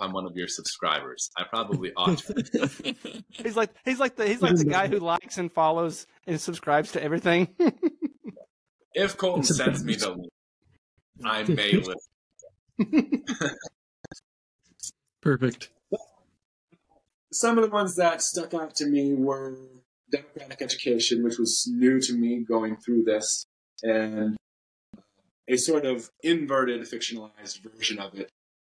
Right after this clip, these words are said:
Speaker 1: that's a bit longer and I think actually better, but takes a little bit more thought. Um, in
Speaker 2: Mm-hmm.
Speaker 1: Screwtape, there's the, you know, the, the demonic inversion of everything with Screwtape.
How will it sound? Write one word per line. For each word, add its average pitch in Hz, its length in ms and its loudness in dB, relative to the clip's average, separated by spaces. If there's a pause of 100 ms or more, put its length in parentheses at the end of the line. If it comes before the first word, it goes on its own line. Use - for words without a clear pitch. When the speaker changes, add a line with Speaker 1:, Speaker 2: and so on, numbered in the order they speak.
(160)
Speaker 1:
that's 98 280 -10
a 76 100 -12
bit 113 260 -4
longer 113 640 2
and 101 220 -14
I - 40 -20
think - 240 -8 (140)
actually - 420 -2 (240)
better, 101 160 -16 (760)
but - 100 -16 (800)
takes 117 180 2
a 104 60 -2
little 95 140 -2
bit 98 40 -8
more 95 120 -8
thought. - 400 -6 (500)
Um, - 80 -20 (400)
in 110 80 6
Speaker 2:
Mm-hmm. 107 220 4
Speaker 1:
Screwtape, 95 200 -10 (1040)
there's - 300 -4
the, 80 80 -16 (640)
you 90 80 4
know, - 160 -2
the, 85 120 0 (920)
the 92 100 6
demonic 90 640 2 (140)
inversion 90 720 0
of 82 100 -10
everything 87 640 0
with 85 160 2
Screwtape. - 840 0